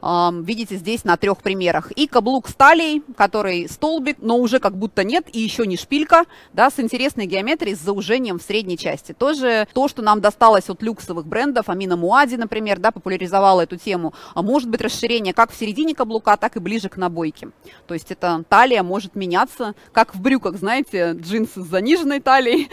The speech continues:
<laughs> брюки с высокой талией, так и здесь талия у каблука тоже может мигрировать по высоте каблука.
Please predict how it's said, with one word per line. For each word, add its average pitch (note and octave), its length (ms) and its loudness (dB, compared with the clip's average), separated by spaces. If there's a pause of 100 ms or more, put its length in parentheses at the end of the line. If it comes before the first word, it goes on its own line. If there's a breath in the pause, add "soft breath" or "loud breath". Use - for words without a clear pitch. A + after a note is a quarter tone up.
<laughs> - 120 -14
брюки D#4+ 320 2
с - 80 -6
высокой C4+ 460 -2
талией, F#3+ 320 2
так - 200 2
и D4+ 60 4
здесь B3+ 320 -4
талия A#3+ 300 2
у G#3+ 40 -4
каблука A3 480 0
тоже A#3+ 280 -4
может A3 280 -4
мигрировать G#3+ 720 -4
по F#3+ 140 -2
высоте G#3 400 -6
каблука. F#3 480 -6